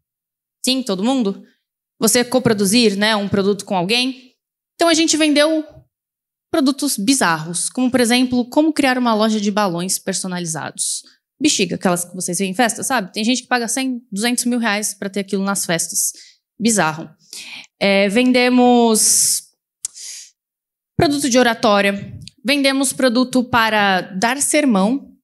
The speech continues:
Ivan Saraiva, alguém conhece? Ele era da televisão.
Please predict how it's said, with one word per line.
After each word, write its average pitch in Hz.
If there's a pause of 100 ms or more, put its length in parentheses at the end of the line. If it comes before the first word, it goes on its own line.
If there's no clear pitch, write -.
(160)
Ivan 214
Saraiva, 214
alguém 185
conhece? 196 (1080)
Ele 180
era 185
da 190
televisão. 175